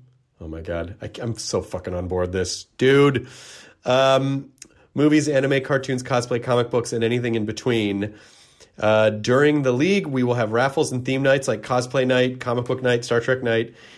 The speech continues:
In the Denver area, want to meet some fellow nerds and some bowling thrown in.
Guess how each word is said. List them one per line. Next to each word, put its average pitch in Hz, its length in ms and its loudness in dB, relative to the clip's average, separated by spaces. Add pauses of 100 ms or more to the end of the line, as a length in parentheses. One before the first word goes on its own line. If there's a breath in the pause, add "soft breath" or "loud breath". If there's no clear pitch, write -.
(120 loud breath)
In 117 80 -4
the 123 40 2
Denver 143 300 2
area, 131 320 4
want 123 160 0
to 113 60 -2
meet 127 180 -2
some 120 120 -10
fellow 151 260 4
nerds 165 260 4
and 147 120 -6
some 143 120 -6
bowling 180 360 4
thrown 202 260 0
in. 208 280 2